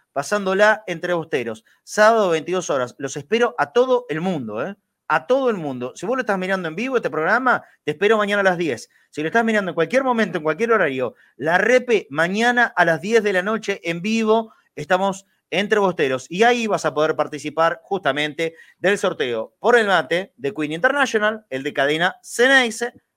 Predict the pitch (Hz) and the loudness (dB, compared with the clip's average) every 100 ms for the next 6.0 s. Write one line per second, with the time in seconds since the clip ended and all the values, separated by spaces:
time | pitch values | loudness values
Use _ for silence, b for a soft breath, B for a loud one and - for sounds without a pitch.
0 | - - - 196 143 160 165 131 131 135 | -16 -10 0 0 2 0 -2 -2 -6 -6
1 | 147 _ - 113 120 123 131 123 117 117 | -8 _ -10 -8 -4 -4 -4 -6 -6 -4
2 | 110 98 _ _ 123 123 131 147 143 135 | -6 -8 _ _ -8 -4 2 2 2 0
3 | 143 143 147 143 B B B 147 185 190 | 0 0 0 -2 B B B 4 6 6
4 | 196 202 113 147 143 - _ _ - 135 | 2 -4 -6 -4 -4 -6 _ _ -6 -2
5 | 160 180 196 208 185 147 139 151 165 | 6 6 8 6 6 2 0 0 0